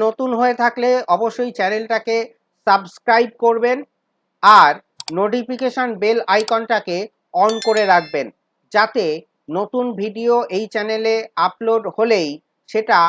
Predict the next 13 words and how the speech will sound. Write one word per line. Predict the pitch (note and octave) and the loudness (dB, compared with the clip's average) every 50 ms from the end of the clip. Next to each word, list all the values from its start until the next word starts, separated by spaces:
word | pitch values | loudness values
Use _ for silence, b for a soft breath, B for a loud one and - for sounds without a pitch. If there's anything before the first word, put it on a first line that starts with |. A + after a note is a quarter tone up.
| F3 _ - E3 | 0 _ -4 -4
আপনাদের | F3+ F3+ G#3+ G#3+ G#3+ G#3 G#3+ G#3+ G#3+ A3 | -4 -2 -4 -8 -6 -4 -4 -6 -2 -4
কাছে | G#3+ G3 - G#3+ G#3+ A3+ C#4 - _ _ _ - - F3+ | -4 -4 -4 -4 -4 -4 -6 -8 _ _ _ -12 -8 -6
নোটিফিকেশন | G#3 G#3+ A3+ B3 - B3+ A#3+ A#3 B3+ A#3+ A#3 A#3+ A#3+ B3 - - | -6 -4 -4 -6 -6 -6 -6 -4 -4 -4 -2 -4 -4 -4 -4 -4
চলে | G#3+ G3 F#3 E3+ D3 | -2 -2 0 0 -2
যায়। | A2+ F2+ E2 _ _ _ _ _ _ _ _ _ _ _ _ _ _ - | -2 -4 -6 _ _ _ _ _ _ _ _ _ _ _ _ _ _ 2
আজকের | - F3+ G#3 G#3 G#3+ C4 B3+ B3+ B3+ | 4 4 4 4 4 2 2 2 4
পর্বে | B3+ B3+ B3+ B3+ C4+ C4+ - G3+ G#3 | 4 4 4 4 2 0 2 2 0
এইটুকুই, | A#3 A#3 - C4 B3 - B3+ B3+ C#4 D#4 D#4+ _ _ _ _ _ _ _ _ _ _ _ _ - | 0 0 -2 -6 -4 0 0 0 0 -2 -8 _ _ _ _ _ _ _ _ _ _ _ _ -4
কথা | F3+ G3+ G3+ A3+ A#3 A#3 A#3+ | -2 -2 0 2 4 6 6
হবে | A#3+ A#3 A#3 A#3+ A#3 A#3+ - | 6 6 4 2 0 0 0
পরের | F#3+ G3+ G#3+ A#3 A#3 A3+ A#3 | 0 2 2 2 0 0 0
পর্বে। | A#3 A#3 A#3 A3+ B3 C4 D#4 D#4 _ _ _ _ _ _ _ _ _ _ _ _ _ _ _ _ _ _ _ _ _ _ _ _ _ _ - | 0 0 2 2 0 0 0 -2 _ _ _ _ _ _ _ _ _ _ _ _ _ _ _ _ _ _ _ _ _ _ _ _ _ _ -4
ততক্ষণ | G3+ G3+ G3+ A#3+ B3+ B3+ - C4 C4 | -4 -2 0 0 -2 0 0 -2 -2